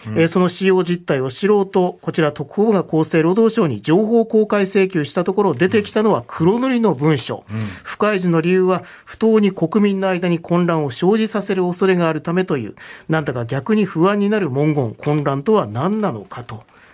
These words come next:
Speaker 2: 書いてありますね。
Speaker 1: えー、アビガンというのは、確かし-、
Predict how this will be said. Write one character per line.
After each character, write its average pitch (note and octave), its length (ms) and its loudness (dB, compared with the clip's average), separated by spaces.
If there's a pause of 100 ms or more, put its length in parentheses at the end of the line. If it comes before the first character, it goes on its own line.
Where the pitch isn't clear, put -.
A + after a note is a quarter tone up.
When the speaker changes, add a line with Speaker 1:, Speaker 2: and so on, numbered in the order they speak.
(160)
Speaker 2:
書 - 80 -14
い - 40 -16
て - 100 -20
あ - 20 -20
り - 60 -20
ま - 80 -20
す - 120 -8
ね。 D3+ 200 2
Speaker 1:
え F#2+ 140 -14 (260)
ー、 F3 100 -10
ア A3+ 60 -8
ビ G3+ 100 -6
ガ D#3 160 -2
ン A#2 140 -4
と B2 120 -10
い B2 40 -2
う B2 80 0
の G#2+ 160 2
は、 G#2 120 0 (120)
確 D#3+ 180 0
か A2 140 0
し-、 - 180 -8